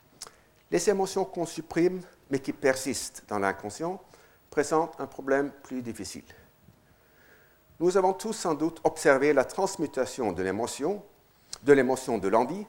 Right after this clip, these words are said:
en indignation. Un observateur constate sans difficulté la persistance de l'envie par le ton des remarques déroga-,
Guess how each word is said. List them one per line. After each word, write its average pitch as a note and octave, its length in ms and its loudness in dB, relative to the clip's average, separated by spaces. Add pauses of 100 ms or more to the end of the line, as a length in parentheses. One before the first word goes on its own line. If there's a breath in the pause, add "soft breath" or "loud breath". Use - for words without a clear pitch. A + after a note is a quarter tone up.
(120)
en B2 200 -4
indignation. A2 640 -4 (1300 soft breath)
Un D#3 120 6
observateur D3+ 640 4
constate A#2+ 420 -2
sans G3 180 -4
difficulté B2 720 -6
la G#2+ 80 0
persistance - 1080 -6
de G2 80 -2
l'envie C3 340 0 (600 loud breath)
par D3 140 8
le A#2+ 120 4
ton G2+ 340 -4 (180)
des A2 80 0
remarques G#2+ 500 0
déroga-, C3 440 4